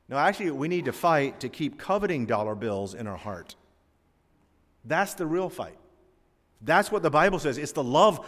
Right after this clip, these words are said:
of what that dollar bill represents, not what the ink on the thing says. It's the good fight.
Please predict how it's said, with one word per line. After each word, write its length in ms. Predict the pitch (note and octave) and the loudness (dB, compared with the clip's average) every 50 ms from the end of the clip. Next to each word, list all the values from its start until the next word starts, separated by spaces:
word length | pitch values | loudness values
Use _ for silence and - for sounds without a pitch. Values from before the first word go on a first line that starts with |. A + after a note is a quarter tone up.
| - - | -10 -4
of 100 | - C#3+ | -2 0
what 160 | C#3 D#3 - - | 2 0 2 2
that 200 | F#3 F3 D3 A#2+ | 0 0 2 4
dollar 340 | E3 D#3+ F3+ F#3+ F#3+ F3+ D3+ | 6 6 8 8 6 4 2
bill 280 | C3 E3+ F#3 E3+ - - - - | 2 2 2 2 0 -2 -6 -2
represents, 680 | C3+ D3 F3+ F#3 F3+ D#3 D3 B2+ C#3+ F#3 G3 F#3+ - - | 4 6 6 6 6 4 0 0 2 2 2 2 0 0
not 260 | C#3+ D#3+ F#3 G#3 F#3 | 2 2 2 2 2
what 140 | F#3+ F#3+ F#3+ | 0 0 0
the 160 | G3 - - | 0 -4 -2
ink 240 | F3 G3 G3 F#3+ - - | -2 -2 -2 -2 -2 -2
on 140 | C#3 C3+ | -2 -2
the 60 | B2+ A#2 | -2 -4
thing 240 | - C3+ A#2+ G#2+ | -6 -6 -8 -8
says. 420 | G2 - B2 F#2 F2 E2 - - - _ _ _ _ _ _ _ _ _ _ _ _ _ _ _ _ _ _ _ _ _ _ - | -8 -8 -8 -10 -10 -14 -20 -20 -20 _ _ _ _ _ _ _ _ _ _ _ _ _ _ _ _ _ _ _ _ _ _ -16
It's 160 | B2 - - | -16 -14 -14
the 80 | - | -16
good 240 | F#2+ - C#3 C#3 B2 | -12 -8 -8 -8 -8
fight. 260 | - - G2 D#2+ - | -10 -14 -14 -16 -16